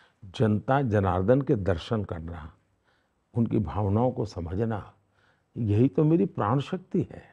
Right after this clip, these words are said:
ये मेरी ऊर्जा है। दूसरा, लोकतंत्र में चुनाव को हमने जीत हार के सीमित अर्थ में नहीं लेना चाहिए। ये एक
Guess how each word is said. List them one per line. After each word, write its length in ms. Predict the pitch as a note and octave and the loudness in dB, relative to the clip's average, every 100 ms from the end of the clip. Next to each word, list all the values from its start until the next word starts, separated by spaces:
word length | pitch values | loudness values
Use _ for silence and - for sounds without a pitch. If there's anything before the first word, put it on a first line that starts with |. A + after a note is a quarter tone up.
| _ _ _ _ - | _ _ _ _ -10
ये 60 | A2+ | -6
मेरी 200 | B2 C3+ | -2 -2
ऊर्जा 360 | A2+ G#2 D3+ | -2 -2 -2
है। 360 | E3 - - _ _ _ _ _ _ _ _ - | -4 -8 -20 _ _ _ _ _ _ _ _ -10
दूसरा, 500 | G#2 D3 E3 D#3+ D#2 - - _ _ _ _ _ _ _ _ _ _ _ | 2 4 4 2 -2 -6 -20 _ _ _ _ _ _ _ _ _ _ _
लोकतंत्र 760 | D3 B2 E3 E3 - A#2+ A2+ A2+ | 4 8 8 6 0 0 0 -2
में 400 | G#2+ G#2+ - - - - _ _ _ - | -4 -4 -6 -8 -14 -20 _ _ _ -4
चुनाव 440 | C3 A2+ A2 B2 | 0 2 0 0
को 140 | - | -2
हमने 360 | B2 A#2+ A#2+ A#2+ - _ _ _ _ _ _ _ _ _ _ _ _ G#2 | -4 -2 -2 -6 -12 _ _ _ _ _ _ _ _ _ _ _ _ -8
जीत 400 | F2 C3 E3+ D3 | 2 6 6 4
हार 280 | G2 A#2+ | 2 2
के 380 | A2+ C#3+ C#3+ - - _ B2 A#2+ - _ _ _ _ - | 2 2 2 2 -8 _ -2 -2 -4 _ _ _ _ -20
सीमित 520 | - C3+ C#3 C#3 C#3 - _ | -2 4 6 4 0 -14 _
अर्थ 160 | C3 A2 A2 | -4 -2 0
में 120 | A#2+ | 2
नहीं 260 | A2 G2 | 2 2
लेना 300 | G2+ E2 E2 | 0 -2 -4
चाहिए। 400 | E2+ - - D#2 - _ _ _ _ _ _ _ _ _ _ - | -8 -10 -12 -14 -20 _ _ _ _ _ _ _ _ _ _ 4
ये 160 | E3 F#3+ | 8 8
एक 140 | - | 6